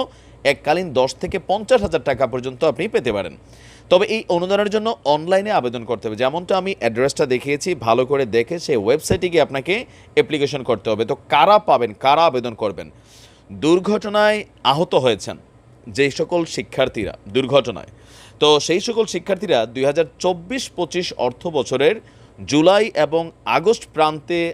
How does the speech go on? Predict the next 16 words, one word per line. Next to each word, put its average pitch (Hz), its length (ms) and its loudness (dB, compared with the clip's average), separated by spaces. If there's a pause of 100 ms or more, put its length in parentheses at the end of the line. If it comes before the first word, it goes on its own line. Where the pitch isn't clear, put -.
আবেদন 127 340 -2
করবেন, 98 340 -4 (140)
মানে 120 240 -2 (720)
যে 139 200 2
অর্থ 131 200 0
বছর 147 300 4
আসতে - 180 -2
যাচ্ছে। 110 320 -2 (460)
আগামী 202 440 2 (100)
একত্রিশে 247 600 -2
আগস্ট 127 460 2
বারোটার 156 540 0
মধ্যে 170 240 -6
আবেদন 120 380 0
করতে 107 200 -4
হবে। 90 220 -6